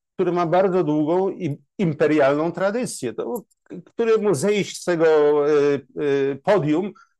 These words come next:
jest trudno, no bo społeczeństwo francuskie nie przyjmie tego gładko jak kraj, który nie był, e, dominujący, a Francja była krajem,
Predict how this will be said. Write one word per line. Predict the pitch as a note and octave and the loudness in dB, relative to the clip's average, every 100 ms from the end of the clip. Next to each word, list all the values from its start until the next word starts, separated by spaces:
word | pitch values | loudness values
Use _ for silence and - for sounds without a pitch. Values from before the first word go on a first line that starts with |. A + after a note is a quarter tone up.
| _ | _
jest | - B3+ - | -6 -6 -4
trudno, | C#4+ A#3+ F3 C#3+ | -2 0 0 0
no | D#3 | 0
bo | E3+ G#3 G3+ | 2 2 2
społeczeństwo | D#3+ - G3 E3+ G3+ G3 G3 | -2 -6 -4 -2 -2 -4 -6
francuskie | - D#3+ D3+ F#3 - F#3+ | -4 -4 -4 -8 -6 -2
nie | G3 | -2
przyjmie | F#3+ - G#3+ D3 B2+ | -4 -4 -2 -2 -2
tego | C#3+ C3 C#3 - _ _ _ _ | -4 -2 -2 -4 _ _ _ _
gładko | B2+ C#3+ C#3+ - E3 | -2 0 0 -2 -2
jak | D#3+ C3 - | 0 0 -2
kraj, | D3 D#3 D#3+ | -4 -4 -4
który | - D3 C#3 | -4 -2 0
nie | C#3 D3 | 0 0
był, | C#3+ D3+ | 0 0
e, | D3 C3+ B2+ | -2 -2 0
dominujący, | D3 C#3+ D3 C#3 B2 A2+ - | 0 2 0 0 -2 -4 -2
a | D#3+ | -2
Francja | D#3 F#3+ E3 F#3+ | 0 -2 -2 -4
była | F3 B3+ F3+ | -2 -2 -2
krajem, | - C#3+ C3+ D3 | -2 -4 -2 -4